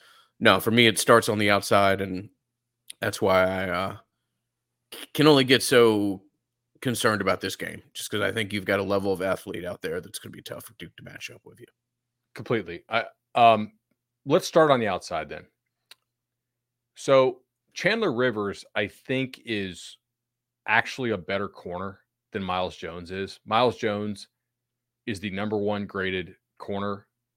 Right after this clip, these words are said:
Speaker 2: on P F F. And I'm telling you guys, like, P F F is a good resource, but it's not gospel,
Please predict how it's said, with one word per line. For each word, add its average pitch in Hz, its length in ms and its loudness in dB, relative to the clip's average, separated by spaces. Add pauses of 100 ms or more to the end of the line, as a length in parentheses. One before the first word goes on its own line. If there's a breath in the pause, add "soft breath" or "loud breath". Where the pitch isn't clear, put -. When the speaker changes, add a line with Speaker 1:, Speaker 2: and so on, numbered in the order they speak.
(220)
Speaker 2:
on 95 140 -6
P - 160 -4
F 87 140 -4
F. 85 280 -8 (1800)
And 104 140 -6
I'm 104 80 -6
telling 160 320 4
you 117 60 -2
guys, 95 400 0
like, 98 140 -10
P 175 140 2
F 160 140 0
F 135 200 2
is 104 160 -10
a 104 100 -4
good 110 400 -2
resource, 92 560 -10 (100)
but 101 120 -8
it's - 240 -14
not 117 500 -2 (460)
gospel, - 460 -2